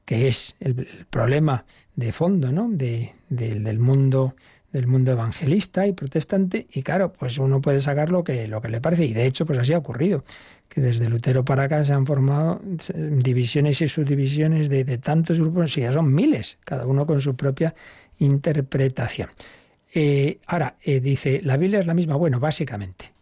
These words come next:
porque, claro, Lutero lo que no le cuadraba mucho <laughs> con su enseñanza, decía, "No, no, esto, estos pasajes no".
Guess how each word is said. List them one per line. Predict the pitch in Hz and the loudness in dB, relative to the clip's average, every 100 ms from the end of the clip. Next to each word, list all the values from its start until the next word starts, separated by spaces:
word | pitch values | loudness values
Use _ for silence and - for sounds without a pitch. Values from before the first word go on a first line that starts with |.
| _ | _
porque, | 120 131 117 | -8 -4 -4
claro, | 131 135 | 0 0
Lutero | 120 113 151 | -2 -2 0
lo | 123 | 0
que | 117 | -2
no | 123 | -2
le | 143 | -2
cuadraba | 147 143 147 139 | 0 0 2 0
mucho | 135 143 147 - - | 0 0 -2 -2 -6
<laughs> | - - | -14 -14
con | - 156 | -2 2
su | 151 | 2
enseñanza, | 143 151 143 147 | 2 2 2 2
decía, | 147 170 | 2 2
"No, | 202 | 2
no, | 175 165 | 2 0
esto, | - | -2
estos | 202 180 180 | -2 -2 -2
pasajes | 180 147 151 143 117 | 0 0 0 -2 -4
no". | 95 | -6